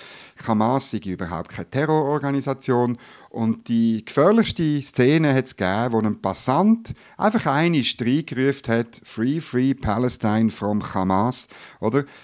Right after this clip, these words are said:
Weil das ist ja, das wär, das wär ja die Lösung. Für die Zivilisten in, im Gazastreifen wäre das die friedliche Lösung, wenn die Hamas würde abfahren. Dann könnten die nämlich sich um ihr Leben kümmern, sie könnten auf Israel go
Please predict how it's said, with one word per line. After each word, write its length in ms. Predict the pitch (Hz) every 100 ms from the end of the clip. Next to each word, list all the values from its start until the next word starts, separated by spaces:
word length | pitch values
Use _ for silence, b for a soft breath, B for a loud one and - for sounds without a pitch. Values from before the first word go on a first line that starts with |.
| B
Weil 120 | 151
das 160 | 123 123
ist 100 | 127
ja, 60 | 123
das 120 | 143
wär, 180 | 143 127
das 160 | 147
wär 80 | 143
ja 120 | 135
die 120 | -
Lösung. 480 | 90 95 113 113 92 -
Für 180 | - 110
die 380 | 131 170 180 175
Zivilisten 640 | - 127 123 151 - -
in, 380 | - - 139 117 B B B
im 140 | 123 117
Gazastreifen 840 | 104 127 139 - 113 113 120 104
wäre 220 | 101 113
das 300 | 120 123 151
die 180 | - 139
friedliche 560 | - 117 123 127 123 123
Lösung, 500 | 98 92 104 110 104 90
wenn 260 | 98 104
die 120 | - -
Hamas 540 | 98 87 85 90 -
würde 320 | 92 101 104 -
abfahren. 680 | 87 - - 80 80 87 B B B -
Dann 160 | 107
könnten 340 | 110 127 127 120
die 160 | 120
nämlich 340 | 110 98 92 85 B B B
sich 400 | - - 104 -
um 220 | - 98 78
ihr 160 | 90
Leben 440 | 85 101 131 170 170
kümmern, 560 | - 139 135 131 127
sie 120 | -
könnten 320 | - 104 117 196
auf 100 | 208
Israel 400 | 196 190 190
go 100 | 190